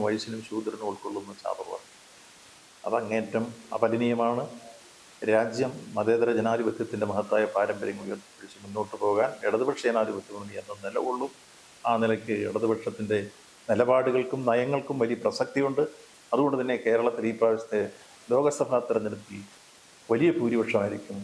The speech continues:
ഇടതുപക്ഷ ജനാധിപത്യ മുന്നണി നേടുക, സംശയം വേണ്ട. നിശ്ചയമായും അതിനകത്ത് എ കെ ആന്റണിയുടെയും കുടുംബത്തിൻ്റെയും മക്ക-, അദ്ദേഹത്തിൻ്റെ മദർ ഉൾപ്പെടെ ഈ കാര്യത്തിൽ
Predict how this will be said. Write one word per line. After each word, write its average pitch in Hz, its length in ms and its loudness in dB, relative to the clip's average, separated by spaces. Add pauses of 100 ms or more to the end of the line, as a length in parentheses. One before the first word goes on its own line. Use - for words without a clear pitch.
ഇടതുപക്ഷ 98 380 0
ജനാധിപത്യ 95 320 -4
മുന്നണി 95 200 -10
നേടുക, 95 240 -6 (140)
സംശയം 85 380 -14
വേണ്ട. - 160 -20 (3750)
നിശ്ചയമായും 147 680 2 (300)
അതിനകത്ത് 120 420 2 (1000)
എ 127 120 2
കെ 135 180 2
ആന്റണിയുടെയും 135 520 2
കുടുംബത്തിൻ്റെയും 123 680 0 (800)
മക്ക-, - 360 -8
അദ്ദേഹത്തിൻ്റെ 135 600 0 (720)
മദർ 123 240 4
ഉൾപ്പെടെ 139 360 2
ഈ - 100 -4
കാര്യത്തിൽ 135 300 2